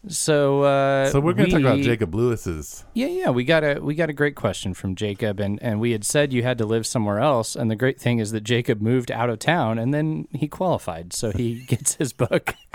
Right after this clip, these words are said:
Speaker 1: and, uh, and his question. But I should say,
Speaker 2: The,
Speaker 1: I,
Speaker 2: the
Speaker 1: th-
Speaker 2: funny thing is that he's, he's going to Spain, right?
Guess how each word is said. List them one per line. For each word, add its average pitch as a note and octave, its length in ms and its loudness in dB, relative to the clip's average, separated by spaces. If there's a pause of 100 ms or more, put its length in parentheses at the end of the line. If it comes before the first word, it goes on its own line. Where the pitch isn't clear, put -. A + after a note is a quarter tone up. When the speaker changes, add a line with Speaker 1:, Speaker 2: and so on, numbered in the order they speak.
(640)
Speaker 1:
and, A#2 320 0
uh, A2 220 0
and B2+ 180 2
his C3 140 -2
question. C3 460 2
But F3+ 240 6
I D#3 120 4
should D#3+ 200 -4
say, B2+ 280 2
Speaker 2:
The, A2 80 0
Speaker 1:
I, C#3 220 0 (100)
Speaker 2:
the C3 120 4
Speaker 1:
th- A#2 100 2
Speaker 2:
funny D#3+ 240 4
thing A#2+ 260 0
is G#2 160 -2
that G2+ 200 -4
he's, G#2+ 240 -2 (560)
he's C3+ 140 0
going D3 180 2
to G2+ 40 -2
Spain, G2 360 0
right? E2 220 -6